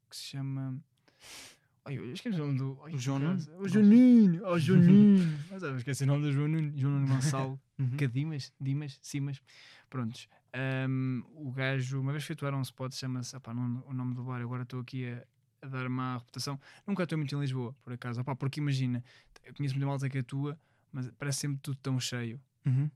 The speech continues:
Speaker 1: Eh, e se calhar, opá, não sei, há uma certa, porque estás em, em Coimbra, não estás em Lisboa. E se calhar um gajo espera um convite,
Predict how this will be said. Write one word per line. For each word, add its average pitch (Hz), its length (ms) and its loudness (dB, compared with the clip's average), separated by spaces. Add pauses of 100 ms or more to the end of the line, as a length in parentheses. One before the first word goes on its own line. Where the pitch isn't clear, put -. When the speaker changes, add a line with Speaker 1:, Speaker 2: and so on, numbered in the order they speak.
Speaker 1:
Eh, 78 260 -20
e 117 540 -8
se - 100 -12
calhar, 123 380 -8
opá, 110 320 -10 (640)
não 139 80 -6
sei, 135 120 -4
há 139 40 -2
uma 151 140 -2
certa, 151 200 -4 (220)
porque - 180 -12
estás 156 140 -2
em, 156 160 -2
em 151 220 -6
Coimbra, 147 520 -4
não 147 100 -6
estás 135 220 -6
em 135 80 0
Lisboa. 113 420 -6
E 120 40 -12
se - 60 -12
calhar 139 240 -4 (200)
um 151 100 -10
gajo 143 160 -4
espera 147 220 -6
um 147 80 0
convite, 139 580 -2